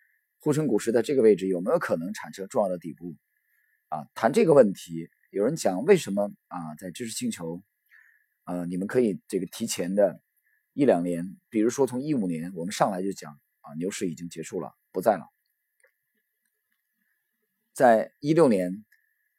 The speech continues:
呃，七月份，我们这个节目开播以后啊，我们已经做了判断，至少啊，我们从站在一六年的跨度啊，至少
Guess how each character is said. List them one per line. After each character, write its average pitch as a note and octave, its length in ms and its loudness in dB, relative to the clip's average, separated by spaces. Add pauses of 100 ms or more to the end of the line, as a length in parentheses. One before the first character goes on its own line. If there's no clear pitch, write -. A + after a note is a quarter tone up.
(300)
呃， D#2+ 380 -10 (180)
七 - 160 0
月 E3+ 100 8
份， F#2+ 300 -4 (380)
我 G2 100 -4
们 G2+ 80 -2
这 C#3+ 80 0
个 B2 60 0
节 G#2+ 140 -2
目 A#2+ 100 -2
开 B2+ 180 0
播 B2 180 4
以 F2+ 120 2
后 F#2 280 0 (360)
啊， - 100 -12 (1200)
我 - 100 -6
们 A#2+ 140 2
已 G2+ 40 -2
经 G#2 120 -4
做 D3 140 6
了 G2 60 4
判 F2 180 -10
断， E2+ 240 -14 (1300)
至 E3+ 120 2
少 - 320 -2 (520)
啊， E2+ 180 -12
我 - 20 -10
们 F#2+ 100 -8
从 A2+ 200 -10
站 D3 120 6
在 A2+ 120 2
一 F3 120 0
六 E3+ 200 6
年 F2+ 120 -2
的 F#2 60 -8
跨 F#2 160 -8
度 D#2+ 120 -14
啊， - 260 -20 (320)
至 D#3+ 100 -4
少 E2 300 -6